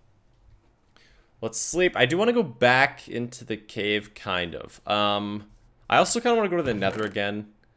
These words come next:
because the Nether's fun. Um, but I kinda wanna just, like, mine up the whole cave. I do have a lot of cobble and iron now, though.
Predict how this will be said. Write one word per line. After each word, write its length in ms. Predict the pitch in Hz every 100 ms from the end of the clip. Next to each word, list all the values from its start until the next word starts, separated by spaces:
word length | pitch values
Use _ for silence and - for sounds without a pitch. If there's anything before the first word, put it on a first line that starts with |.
| _ _ _ _ _ _
because 220 | - 214
the 60 | 202
Nether's 240 | 185 117
fun. 440 | - - 73 80 90 _ _ _ _
Um, 680 | - 107 110 113 117 120 120 _ _ _ - _ - _ 311 294 - - - -
but 800 | - 135 - - - _ _ 123
I 80 |
kinda 200 | 127 175
wanna 180 | 233 247
just, 180 | 240 -
like, 240 | 175 120
mine 280 | 107 104 127
up 220 | 135 -
the 100 | 123
whole 260 | 113 120 117
cave. 300 | - 110 113
I 80 | 120
do 120 | 170
have 100 | 220
a 80 | 214
lot 220 | 120 120
of 120 | 113
cobble 540 | - 110 101 107 120 110
and 100 | -
iron 380 | 82 92 107 120
now, 180 | 127 127
though. 380 | 135 135 147